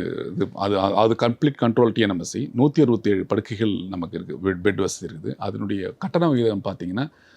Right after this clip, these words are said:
ஆ, முந்நூத்தி, முந்நூறு ரூபாயில ஆரம்பிச்சு, ஆ, மூணாயிரம் வரைக்கும் இருக்கு.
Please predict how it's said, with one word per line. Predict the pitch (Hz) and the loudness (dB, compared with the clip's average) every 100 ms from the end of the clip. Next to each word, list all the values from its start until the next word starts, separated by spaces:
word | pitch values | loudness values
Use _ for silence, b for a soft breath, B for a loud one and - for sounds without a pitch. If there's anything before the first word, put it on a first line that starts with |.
| b b b - | b b b -4
ஆ, | 104 98 95 | -2 0 -2
முந்நூத்தி, | 95 - 113 139 170 160 - 113 104 | -2 -2 4 6 6 4 0 0 4
முந்நூறு | 123 156 131 | 4 6 6
ரூபாயில | 147 | 6
ஆரம்பிச்சு, | 123 107 98 - 165 165 _ 127 | 4 2 -2 -4 -4 -4 _ -6
ஆ, | 107 | -4
மூணாயிரம் | 98 135 | 2 4
வரைக்கும் | 143 113 95 107 | 6 4 2 -2
இருக்கு. | 104 - | -6 -6